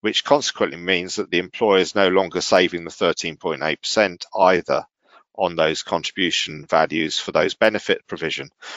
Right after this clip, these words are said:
So you're gonna stop them, or you're gonna raise, uh, and I've seen a number of questions on social media, some of the others may have done, but it's sort of, Well,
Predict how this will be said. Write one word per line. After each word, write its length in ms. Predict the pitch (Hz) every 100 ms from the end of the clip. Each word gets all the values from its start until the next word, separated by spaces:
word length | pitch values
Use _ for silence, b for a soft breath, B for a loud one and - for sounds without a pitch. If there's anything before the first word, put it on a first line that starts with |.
| B
So 140 | -
you're 120 | 92 78
gonna 140 | 78
stop 420 | - - - - -
them, 360 | 120 113 113 104 B B -
or 240 | 98 98
you're 140 | 95 90
gonna 160 | 92
raise, 600 | 90 104 104 98 - - - -
uh, 320 | 98 87 87 87 _ _ 104
and 160 | 92
I've 240 | 95 101 -
seen 240 | 135 104
a 40 |
number 220 | 104 110 95
of 120 | -
questions 480 | 101 95 - 90 95
on 120 | 87
social 400 | - 95 - 98
media, 480 | 101 104 110 104 92 B B B
some 220 | - 101
of 60 | 87
the 80 |
others 280 | 98 98 92
may 220 | 104 101
have 160 | 95 -
done, 340 | 107 104 104
but 140 | 101 90
it's 140 | -
sort 240 | - 95 104
of, 180 | 90 -
Well, 320 | 104 104 95